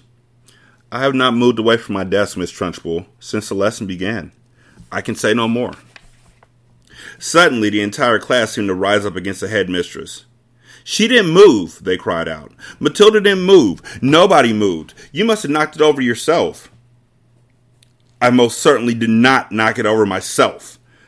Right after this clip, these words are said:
roared the Trunchbull. "How dare you suggest such a thing like that? Speak up, Miss Honey. You must have seen everything. Who knocked over my glass?" "None of the children did, Miss Trunchbull," Miss Honey answered.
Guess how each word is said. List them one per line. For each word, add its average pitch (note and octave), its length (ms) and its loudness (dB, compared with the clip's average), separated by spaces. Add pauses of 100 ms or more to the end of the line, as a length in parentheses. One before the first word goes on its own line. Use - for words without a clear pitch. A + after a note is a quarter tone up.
(160)
roared G2+ 300 0
the E2+ 80 -12
Trunchbull. E2 640 -10 (500)
"How G3 200 0
dare C#3+ 340 4
you C3+ 100 4
suggest G#2+ 440 -2
such - 200 -2
a F#2+ 40 -18
thing G2+ 200 -4
like F2+ 200 -6
that? E2 220 -12 (320)
Speak A3 420 0
up, E3 180 2
Miss A2+ 200 -2
Honey. A2 360 -4 (240)
You D3+ 140 -4
must E3+ 180 0
have - 60 -8
seen E3 160 0
everything. G#2+ 580 -2 (200)
Who A#3+ 320 4
knocked E3+ 300 0
over D3+ 240 2
my D#3 160 0
glass?" C#3 640 -4 (1600)
"None B2+ 320 -6
of C#3 60 0
the G2+ 80 -4
children E2+ 380 -6
did, E2 200 -10
Miss E2 120 -14
Trunchbull," F2 580 -12 (260)
Miss - 200 -12
Honey F2 240 -6
answered. D#2+ 420 -12